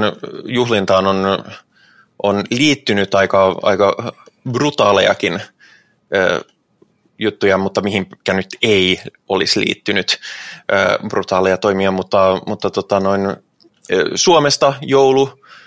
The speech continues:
löytyy jo todella pitkän ajan takaa ja ylipäätään melkein kaikista, ö, pohjois-, niin kuin maapallon pohjoispuolelta löytyvistä uskonnoista, niin onhan se ihan loogista, että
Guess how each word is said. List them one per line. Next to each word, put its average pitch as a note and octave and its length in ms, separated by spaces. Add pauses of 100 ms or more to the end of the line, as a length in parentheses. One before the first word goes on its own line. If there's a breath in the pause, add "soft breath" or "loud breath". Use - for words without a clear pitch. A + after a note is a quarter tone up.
(400 loud breath)
löytyy A#2+ 680 (300)
jo G#2 160
todella A2 420
pitkän A2 340
ajan G#2 240
takaa G#2 300
ja G2+ 100
ylipäätään G#2+ 640
melkein G2 420
kaikista, F#2+ 500 (520 loud breath)
ö, F#2+ 280 (320)
pohjois-, B2 720
niin A2+ 120
kuin G#2+ 200 (340)
maapallon A2+ 420
pohjoispuolelta G#2 720
löytyvistä F#2+ 500 (500 loud breath)
uskonnoista, G2 600
niin G2 200 (440)
onhan A2 240
se B2 80
ihan B2 260 (1300)
loogista, A2+ 500
että G#2+ 200